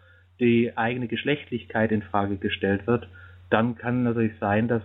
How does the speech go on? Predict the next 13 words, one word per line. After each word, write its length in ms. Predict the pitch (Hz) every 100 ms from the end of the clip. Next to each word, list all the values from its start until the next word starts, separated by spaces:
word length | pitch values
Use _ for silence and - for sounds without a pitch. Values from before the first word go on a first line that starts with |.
| -
zur 100 | 117
Identitätsabsicherung 1600 | 120 120 107 104 - 113 - - 110 - - 135 143 139 165 135
diese 260 | 135 135
Gruppe 320 | 135 147 135 123
sich 220 | 120 -
zusammenschließt 640 | 110 90 107 - 131 143
und 100 | 120
sagt, 160 | 123 113
„Und 80 | 110
jetzt 160 | 110
feuern 400 | - 107 107 110
wir 160 | 120 -
zurück.“ 400 | 127 113 90